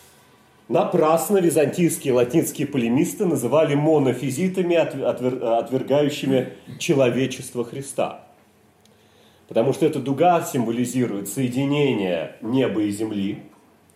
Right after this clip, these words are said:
воссоединение Бога и человека через Христа – и незыблемое соединение, по сути дела. Точнее, не соединение, а объединение божественного и человеческого начала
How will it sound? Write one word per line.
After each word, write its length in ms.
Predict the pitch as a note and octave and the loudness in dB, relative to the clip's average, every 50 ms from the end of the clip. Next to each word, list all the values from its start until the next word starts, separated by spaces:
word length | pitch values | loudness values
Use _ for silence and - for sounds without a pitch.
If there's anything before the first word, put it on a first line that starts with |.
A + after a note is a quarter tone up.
| _ _ _ _ _ _ _ _ | _ _ _ _ _ _ _ _
воссоединение 1200 | - - G2 D3+ D#3 D3+ D#3 - E3+ E3+ E3+ B2 D#3+ D#3 D#3+ D#3+ D#3 D3+ C#3+ B2+ A#2+ A2+ G#2+ G#2+ | -12 -4 0 0 0 0 2 2 2 2 2 2 2 2 2 2 2 2 4 4 4 4 2 2
Бога 480 | G2+ F#2+ - - C#3 C#3+ C3 A2 A2 A2 | 0 -2 -2 0 0 2 2 2 0 -2
и 180 | A2 - A2+ - | -2 -2 -6 -10
человека 600 | - - C3+ A#2+ A#2+ A2+ A2 G#2+ F#2+ - - - | -8 -4 0 2 2 2 2 0 0 -2 -6 -10
через 420 | - - B2 G#2+ G2+ G2+ G#2 - | -6 -2 -2 -2 -2 -2 -6 -10
Христа – 640 | - A2+ B2 B2+ - - C#3 C3+ C#3 D3+ - - - _ _ _ _ _ _ _ _ _ _ _ _ _ _ _ _ _ _ _ _ _ _ - | -10 -12 -12 -12 -8 -6 -4 -4 -4 -6 -8 -14 -20 _ _ _ _ _ _ _ _ _ _ _ _ _ _ _ _ _ _ _ _ _ _ 0
и 100 | D#3+ F3+ | 2 4
незыблемое 1040 | F3+ F3+ F#3 F#3 - - - F#3 A#3 A3 D#3 D3 D#3+ D3+ C#3+ C3+ B2+ B2 A2+ G2+ F#2 | 4 6 6 4 4 2 2 4 4 4 4 2 4 4 4 4 4 4 4 2 0
соединение, 920 | - - - A#2+ A2 G#2 G#2 A#2+ A#2+ A#2+ C3 C#3+ C3+ A#2+ G2+ F#2 E2+ D#2+ D#2+ | -2 -4 -4 -4 -4 -4 -4 -4 -2 -2 0 0 0 0 0 -2 -4 -6 -6
по 180 | - - F2+ | -10 -14 -18
сути 300 | - - - F2+ - - - - | -18 -18 -20 -20 -20 -20 -20 -20
дела. 140 | - E2 - - - - _ _ _ _ _ _ _ _ _ _ _ _ _ _ _ _ _ _ _ _ _ _ _ | -20 -20 -20 -20 -20 -20 _ _ _ _ _ _ _ _ _ _ _ _ _ _ _ _ _ _ _ _ _ _ _
Точнее, 320 | - G#2+ G#2 - C#3 B2+ | -6 -6 -4 -2 -2 0
не 140 | A#2 A#2 A#2 | 0 0 -2
соединение, 760 | - - - F3+ D#3 B2 A2+ G2 F#2+ F#2 F2 E2+ D#2+ E2+ - | -2 -2 0 2 2 0 -2 -4 -6 -8 -8 -6 -8 -8 -10
а 140 | - - - - - - | -10 -12 -16 -16 -8 -4
объединение 840 | D3+ D#3 D3+ - - - F#2+ F#2 - - - - - - - G2 G2+ - _ _ _ _ _ _ _ _ _ | -2 -2 -2 -4 -6 -8 -8 -8 -8 -12 -16 -18 -20 -20 -20 -20 -20 -20 _ _ _ _ _ _ _ _ _
божественного 760 | - F2+ A2+ A#2 A#2+ C3 - - - - - F#2+ E2 E2 D2+ | -2 0 0 2 2 2 0 0 -2 -4 -8 -8 -8 -8 -8
и 140 | D#2+ - - | -10 -12 -14
человеческого 800 | F#2 - - A#2 G#2 G2+ G2+ F#2+ F2+ F2+ - - - - F#2 F2 | -12 -8 -4 -2 -2 0 0 -2 -4 -6 -10 -14 -12 -10 -8 -6
начала 640 | F2 F2+ F#2 F2+ - - G#2+ G#2+ A2 A2 A#2 A2+ | -4 -2 -4 -4 -4 -4 -4 -4 -2 -4 -6 -10